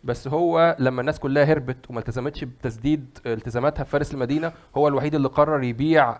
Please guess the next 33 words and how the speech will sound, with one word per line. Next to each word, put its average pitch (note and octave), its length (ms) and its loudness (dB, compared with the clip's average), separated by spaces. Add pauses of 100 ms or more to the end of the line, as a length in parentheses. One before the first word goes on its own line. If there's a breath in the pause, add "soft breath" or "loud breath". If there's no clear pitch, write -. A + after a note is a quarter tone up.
(120)
آخر C3+ 580 0
جنيه C3+ 400 -2
يمتلكه D#3 540 -4
لأنه C#3 260 -4
التزم C#3+ 380 -2
قدام C3 280 -8
راجل D3 320 0 (280 loud breath)
بأنه D3 340 -4 (380 soft breath)
ي-، B2 40 -6
ي-، B2 380 -4
ي-، B2+ 60 -10 (100)
راجل C#3+ 400 4
في - 100 -20
كلمته. B2+ 340 -4
فارس C#3+ 340 2
ما A2+ 40 -8
بيرجع، A#2 300 -2
اسمه B2+ 160 -10
فارس C3 220 0
حسن C3+ 280 0
الهلالي A#2+ 360 4
حتى A#2 220 -6
في - 100 -14
ال-، A#2+ 500 -10
في - 80 -18
الفيلم، C3 420 -8
آه، A#2+ 340 -8 (240 loud breath)
فارس B2+ 200 -4
المدينة. B2 400 -4 (600 soft breath)
وهو A3 540 2
غير G3 300 6
ده F3 140 8
وده F#3 320 2